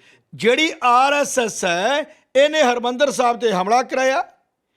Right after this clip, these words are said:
ਇਹਨੇ ਉੱਨੀ ਸੌ ਚੁਰਾਸੀ 'ਚ ਕਾਂਗਰਸ ਦੇ ਬਰਾਬਰ ਇਹਨੇ ਸਿੱਖ ਮਾਰੇ। ਉੱਨੀ ਸੌ ਛਿਆਹਠ ਤੋਂ ਸੂਬੇ ਤੋਂ ਪਹਿਲਾਂ ਆਰ ਐਸ ਐਸ ਨੇ ਸਿੱਖਾਂ ਨੂੰ ਗੋਲੀਆਂ ਮਾਰੀਆਂ ਪੰਜਾਬ ਦੇ ਅੰਦਰ। ਇਹ ਤਾਂ ਅਸੀਂ ਮਰੇ ਹੋਏ ਹਾਂ। ਇਹਦਾ ਸਾਨੂੰ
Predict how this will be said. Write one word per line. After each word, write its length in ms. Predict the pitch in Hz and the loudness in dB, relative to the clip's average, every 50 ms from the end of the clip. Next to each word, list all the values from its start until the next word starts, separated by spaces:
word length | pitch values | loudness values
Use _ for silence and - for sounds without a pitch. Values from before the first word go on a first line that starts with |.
| _ _ _ _ _ - | _ _ _ _ _ 0
ਇਹਨੇ 300 | 294 320 330 339 330 320 330 - - | 2 2 2 0 -2 -2 -4 -6 -8
ਉੱਨੀ 220 | 294 277 285 294 | -6 -6 -6 -4
ਸੌ 140 | 202 226 294 | -2 0 0
ਚੁਰਾਸੀ 500 | 285 285 294 247 240 240 233 226 - 330 | 0 0 -2 0 0 0 -2 -4 -6 -10
'ਚ 80 | 339 339 | -10 -10
ਕਾਂਗਰਸ 540 | - - 269 247 247 254 262 294 294 269 | -6 -2 0 2 2 2 0 -2 -4 -2
ਦੇ 140 | 220 262 294 | 0 0 0
ਬਰਾਬਰ 500 | 277 202 214 220 220 240 269 302 302 294 | 0 0 -2 -4 -4 -2 0 0 2 2
ਇਹਨੇ 260 | 285 294 285 269 240 - - _ _ - | 2 0 -2 -4 -4 -6 -12 _ _ -18
ਸਿੱਖ 340 | - - - 233 - - - | -10 -6 -6 -6 -6 -6 -6
ਮਾਰੇ। 360 | 262 254 247 247 254 247 - _ _ _ _ _ _ _ _ _ _ _ _ _ _ _ _ _ _ _ _ _ _ _ - | -2 0 0 0 0 -4 -6 _ _ _ _ _ _ _ _ _ _ _ _ _ _ _ _ _ _ _ _ _ _ _ -2
ਉੱਨੀ 220 | 269 294 320 339 294 | -2 -2 0 -2 -2
ਸੌ 140 | 196 320 | -2 -2
ਛਿਆਹਠ 340 | 311 - - 285 320 339 330 | -2 0 0 2 2 2 2
ਤੋਂ 100 | 339 311 | 0 -2
ਸੂਬੇ 380 | - - 247 277 277 285 311 330 | -4 -4 -4 -4 0 2 2 2
ਤੋਂ 120 | 330 311 | 2 0
ਪਹਿਲਾਂ 280 | 302 285 294 311 302 294 | 0 0 0 0 2 2
ਆਰ 200 | 269 254 254 269 | 2 2 0 0
ਐਸ 180 | 285 269 - | -2 -4 -4
ਐਸ 80 | 320 320 | -8 -8
ਨੇ 140 | 277 262 247 254 _ _ - | -8 -8 -8 -10 _ _ -14
ਸਿੱਖਾਂ 340 | - - 285 220 220 247 262 | -10 -8 -6 -4 -4 -4 -2
ਨੂੰ 120 | 254 233 | -2 -2
ਗੋਲੀਆਂ 320 | 196 220 226 233 254 269 | 0 0 0 0 -2 -4
ਮਾਰੀਆਂ 280 | 262 254 247 247 254 269 | -2 -2 -4 -4 -4 -6
ਪੰਜਾਬ 400 | 269 320 277 277 254 254 240 226 | -8 -8 -10 -8 -8 -8 -8 -10
ਦੇ 140 | 233 247 240 | -12 -14 -14
ਅੰਦਰ। 160 | 226 208 233 - _ _ _ _ _ _ _ _ _ _ _ - | -14 -14 -18 -20 _ _ _ _ _ _ _ _ _ _ _ -18
ਇਹ 60 | 185 | -18
ਤਾਂ 280 | 196 - 262 - - 233 | -16 -16 -18 -16 -14 -14
ਅਸੀਂ 220 | 196 - 247 277 | -14 -14 -14 -14
ਮਰੇ 320 | 294 277 233 180 151 160 147 | -14 -12 -12 -14 -14 -16 -20
ਹੋਏ 200 | 107 _ _ _ | -20 _ _ _
ਹਾਂ। 260 | _ _ _ _ _ _ _ _ _ _ _ - | _ _ _ _ _ _ _ _ _ _ _ -6
ਇਹਦਾ 120 | 269 247 | -4 -4
ਸਾਨੂੰ 480 | 220 - - - 196 196 208 247 285 | -4 -4 -6 -6 -4 -4 -2 -4 -4